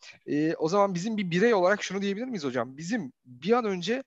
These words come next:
öğrenmeyi öğrenmemiz lazım. Hızlı bir şekilde öğrenmeyi öğrenmemiz lazım. Hele yirmi beş otuzlu yaşlardaysak, yani bu ömrümüzün sonuna kadar belki, e,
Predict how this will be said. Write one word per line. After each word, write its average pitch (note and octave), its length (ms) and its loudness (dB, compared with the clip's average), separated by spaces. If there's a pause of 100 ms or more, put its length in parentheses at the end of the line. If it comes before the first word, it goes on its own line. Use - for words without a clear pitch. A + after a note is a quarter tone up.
(380)
öğrenmeyi F3 720 4
öğrenmemiz E3 600 2
lazım. G#2 380 2
Hızlı D#3+ 360 0
bir G#3 40 0
şekilde D#3+ 400 -4
öğrenmeyi C3+ 420 0
öğrenmemiz A#2+ 500 -2
lazım. A2 240 -4
Hele E3+ 280 4 (440)
yirmi D3+ 380 0
beş G3 220 4
otuzlu F3+ 380 -8
yaşlardaysak, F#3 1040 2 (400)
yani D3 420 0
bu E3+ 360 -2
ömrümüzün E3+ 520 -4
sonuna F#3+ 400 -4
kadar F3+ 380 0
belki, F3 420 2 (540)
e, C3 60 -2